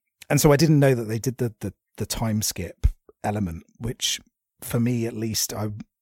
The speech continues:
wasn't keen on. And I'd be really interested for you to go back and watch the previous versions and see what you think and, and how it compares for you.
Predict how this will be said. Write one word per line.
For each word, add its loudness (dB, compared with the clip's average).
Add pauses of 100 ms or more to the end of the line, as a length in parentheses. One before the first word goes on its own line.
(140)
wasn't -6
keen 0
on. -4
And 0
I'd 2
be 4
really 6
interested 0
for -8
you 0
to -6
go -2
back -6
and 0
watch -6
the -12
previous -4
versions -4
and -4
see -4
what -6
you -10
think -8
and, -4
and -6
how -6
it -14
compares -6
for -8
you. -16